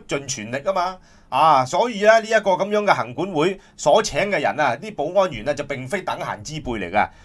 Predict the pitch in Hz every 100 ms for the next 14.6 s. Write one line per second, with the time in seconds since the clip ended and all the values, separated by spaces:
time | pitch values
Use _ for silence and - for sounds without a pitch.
0 | - 120 135 139 123 110 131 139 147 170
1 | 196 190 180 165 120 - _ - 160 185
2 | 185 170 160 185 190 196 151 143 143 160
3 | 190 156 131 139 131 123 123 110 101 104
4 | 120 147 - _ _ _ 226 196 226 -
5 | - 220 214 214 202 147 175 151 151 _
6 | - 202 147 131 190 139 165 185 190 185
7 | _ _ _ 139 165 208 147 131 139 123
8 | 113 104 98 196 170 131 147 175 139 120
9 | 123 113 147 180 131 110 101 92 98 175
10 | 160 147 139 117 113 147 147 131 151 143
11 | 127 117 131 160 175 180 151 123 127 139
12 | 147 151 _ _ _ 139 202 240 233 226
13 | 196 226 180 220 226 202 180 147 175 214
14 | 156 208 202 160 185